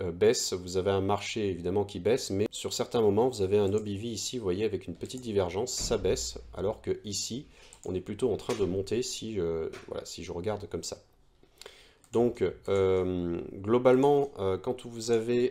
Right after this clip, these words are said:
un, un phénomène comme ça, où vous avez une stabilisation sur des plus bas, et là, euh, vous avez un break, ça remonte, euh, alors que l'O B V, globalement, malheureusement, il est plutôt dans un trend qui est baissier,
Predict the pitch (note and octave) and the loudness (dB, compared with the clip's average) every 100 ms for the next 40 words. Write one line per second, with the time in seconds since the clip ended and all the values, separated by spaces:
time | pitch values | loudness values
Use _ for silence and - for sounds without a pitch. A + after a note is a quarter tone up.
0 | - F#2 F2+ F2+ F2 E2+ E2+ E2+ F#2+ F#2 | -2 -4 -2 0 0 -2 -4 -4 -6 -4
1 | A2+ A2+ A2+ A#2 A#2 A2 - B2 A2+ G2 | -2 0 0 0 -2 -4 -2 0 0 -2
2 | F#2+ G2 G#2+ G#2+ F#2+ - A#2+ A#2+ A#2 A#2 | 0 0 0 -4 -4 0 0 0 -4 -4
3 | A2+ - B2 A#2+ - G2 F#2+ G#2+ A2+ A2 | -4 -2 -4 -4 -4 -4 -4 -4 0 -2
4 | - - - - - G2 G#2 A2+ A#2 A2+ | -4 -20 -20 -20 -8 -2 2 4 2 0
5 | G2 F2 E2 - F#2+ F2+ F#2+ G#2 G#2 G2+ | -2 0 0 -4 -8 0 2 4 2 2
6 | G#2+ G#2+ - - F2+ F2+ A2 E3+ - - | 2 0 -4 -2 0 2 2 0 -2 -12
7 | - - F2+ F#2+ G#2+ A#2 A#2 - G#2 A#2 | -12 -14 -10 -4 2 4 2 0 -2 -2
8 | A2 A#2+ A2+ G2+ A2 G#2+ A2+ A#2 - F2+ | -4 -4 0 2 4 2 2 0 -2 -6
9 | F#2+ A2 A2+ A2 A2+ A2+ A2+ - - - | -2 0 2 0 0 0 -2 -10 -20 -10
10 | F2 F2+ C3+ C#3 E3 C3 A2+ G#2 - B2 | -6 -6 -8 -4 2 2 4 0 0 -2
11 | A#2 - F2+ F#2+ F#2 - B2+ D3+ | -2 -4 -4 -2 -4 -2 -2 -4